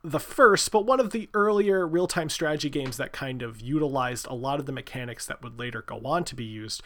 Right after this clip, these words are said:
in Warcraft. Um, there was another game that was released on the Sega Genesis, actually, called,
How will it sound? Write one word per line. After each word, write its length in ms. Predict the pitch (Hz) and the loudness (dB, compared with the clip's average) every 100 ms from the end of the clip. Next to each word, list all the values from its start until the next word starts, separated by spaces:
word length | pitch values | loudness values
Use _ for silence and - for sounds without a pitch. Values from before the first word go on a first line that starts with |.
| - - | -18 -16
in 140 | 110 | -12
Warcraft. 600 | 110 - - 120 - - - - - - | -10 -8 -6 -6 -6 -10 -14 -18 -18 -2
Um, 300 | 147 143 143 | 4 6 6
there 100 | 165 | 4
was 120 | 160 | 6
another 300 | 160 175 202 | 6 6 4
game 340 | 175 156 156 170 | 4 2 2 0
that 200 | 147 - | -6 -6
was 160 | 135 | -8
released 480 | 127 131 139 131 - | -6 -6 -4 -4 -4
on 160 | 135 131 | -4 -6
the 60 | 120 | -4
Sega 300 | - 123 117 | -2 -4 -4
Genesis, 580 | 131 123 131 123 110 | -4 -4 -4 -4 -4
actually, 460 | - 117 - 117 107 | -4 -4 -4 -6 -8
called, 460 | - 131 120 113 | -8 -4 -4 -4